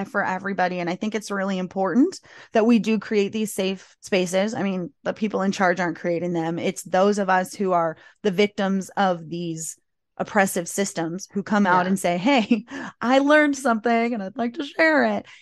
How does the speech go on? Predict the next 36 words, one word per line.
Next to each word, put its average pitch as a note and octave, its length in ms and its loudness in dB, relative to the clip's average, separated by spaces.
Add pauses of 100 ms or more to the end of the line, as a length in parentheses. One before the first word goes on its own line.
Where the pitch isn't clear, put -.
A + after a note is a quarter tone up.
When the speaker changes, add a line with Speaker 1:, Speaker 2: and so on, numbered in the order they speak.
(120)
Speaker 1:
And A3+ 120 4
we B3 80 6
start B3+ 280 2
Speaker 2:
Mm-hmm. G#3 100 0
Speaker 1:
podcasts A3 580 0
or G#3+ 100 -2
YouTube A3+ 440 -2
channels F#3 500 -4
or F#3 120 -6
Instagram G#3+ 600 0
pages, F3+ 360 -6
and G3+ 120 0
we G#3+ 80 0
just C4+ 240 -4
want C#4 240 -2
people C#4 280 -2
to C4 80 -4
listen. A3 580 0 (560)
I'm B3 120 4
not D4+ 200 4
here C4+ 260 -6
to C4 80 -2
change C4 500 2
anyone's B3+ 400 2
mind. A#3 380 0
I A3 60 -2
don't A#3+ 100 0
wanna, C4+ 220 0
like, A3 200 -6 (240)
like, - 280 -4
"You A#3+ 180 6
better A#3+ 300 2
believe C4+ 320 2
what - 100 0
I - 140 0
say." G#3 360 -8